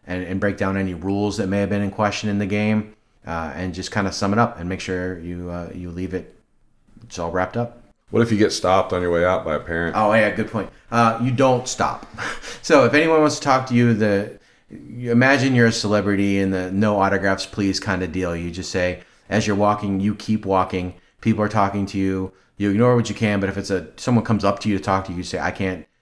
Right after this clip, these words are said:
Speaker 1: discuss that, the game right now. I can't discuss that play right now. I can't this, that." Um, the, I think the manual even mentions media requests, which I've yet to have one after a high school game or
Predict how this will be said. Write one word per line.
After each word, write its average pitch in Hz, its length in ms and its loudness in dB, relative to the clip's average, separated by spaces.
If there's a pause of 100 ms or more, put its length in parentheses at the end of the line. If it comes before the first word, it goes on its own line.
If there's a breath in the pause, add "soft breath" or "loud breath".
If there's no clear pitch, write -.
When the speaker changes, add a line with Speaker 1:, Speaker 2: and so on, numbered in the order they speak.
(160)
Speaker 1:
discuss 87 400 -6
that, 82 320 -8
the 90 80 -6
game 85 260 -4
right 80 120 -4
now. 80 120 -6
I 80 80 -6
can't 85 220 -8
discuss 85 260 -8
that - 160 -8
play 120 180 0
right 117 180 4
now. 110 300 0 (260 soft breath)
I 87 120 -4
can't 85 360 -8 (380)
this, 82 340 -8
that." 80 340 -10 (320 soft breath)
Um, 76 340 -10
the, - 180 -4
I 87 60 -8
think 117 160 0
the 98 60 -4
manual 95 340 2
even 92 180 -4
mentions 92 360 -6
media 92 320 -2
requests, 107 580 0
which 95 140 -6
I've 87 200 -2
yet 92 180 -2
to 92 60 -8
have 87 240 -2
one 90 200 -4
after 87 280 -8
a 85 60 -8
high 85 120 -8
school 85 220 -12
game 85 320 -8
or 80 200 -10